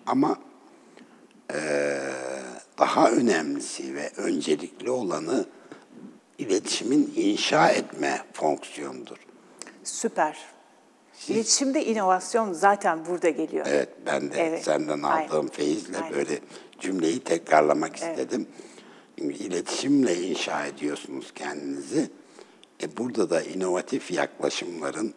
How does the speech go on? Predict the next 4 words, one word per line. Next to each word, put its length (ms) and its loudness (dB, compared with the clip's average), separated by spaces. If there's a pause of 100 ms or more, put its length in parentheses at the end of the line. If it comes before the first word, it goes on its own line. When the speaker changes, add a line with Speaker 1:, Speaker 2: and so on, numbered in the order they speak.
Speaker 1:
elbette 680 -6 (1700)
payı 320 0
büyük 340 -4
olmalı. 420 0